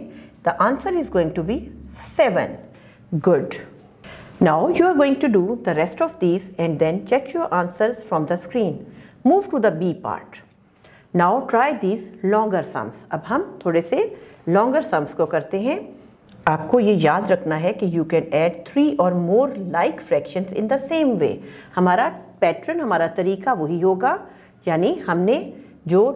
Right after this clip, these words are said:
डिनोमिनेटर हैं उनको नहीं ऐड करना and we are going to add the numerators। For this one, first one, हम लोग क्या करेंगे?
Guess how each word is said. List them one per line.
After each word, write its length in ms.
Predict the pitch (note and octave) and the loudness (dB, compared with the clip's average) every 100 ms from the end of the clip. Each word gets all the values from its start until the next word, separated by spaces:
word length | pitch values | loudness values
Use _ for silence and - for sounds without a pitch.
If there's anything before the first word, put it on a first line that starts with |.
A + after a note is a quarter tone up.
| - | -6
डिनोमिनेटर 640 | E3 D3 G3+ D#4 D4 C#4 A#3+ | -6 -2 -2 -2 -2 -2 -2
हैं 80 | A#3+ | -4
उनको 400 | F3 E3 F3 A#3+ - - - _ - | -4 -6 0 0 0 -18 -20 _ -4
नहीं 280 | D3 G3 G#3+ | 0 0 2
ऐड 300 | A3+ A#3+ A#3+ | 2 0 0
करना 280 | C4 C4+ D#4 E4+ | 0 0 -2 -4
and 240 | E3 F3 D#3+ | -4 -4 2
we 100 | F#3+ | 2
are 60 | E3+ | 2
going 120 | D#3+ D#3+ | 0 0
to 100 | D3 D#3 | -2 0
add 180 | D3+ D3+ | 0 0
the 80 | F#3 D4+ - - - - G#3 | 0 -2 -8 -20 -18 -2 2
numerators। 580 | C4 G#3+ D3 - E2+ - - - _ _ | 4 4 0 -2 -8 -10 -20 -20 _ _
For 100 | - | 0
this 300 | F#3 D4+ - | 2 0 -2
one, 240 | A3 F#3 A3+ | -2 0 -2
first 400 | - D4+ F4 G#3+ | 0 -2 -2 0
one, 180 | F#3 A#3+ C#4 - - _ - _ _ _ _ - | 0 0 -6 -16 -20 _ -20 _ _ _ _ -2
हम 140 | G3+ | 2
लोग 140 | A#3 B3 | 2 2
क्या 140 | C#4 C#4 | -2 0
करेंगे? 360 | A3+ B3 B3 | -2 0 -2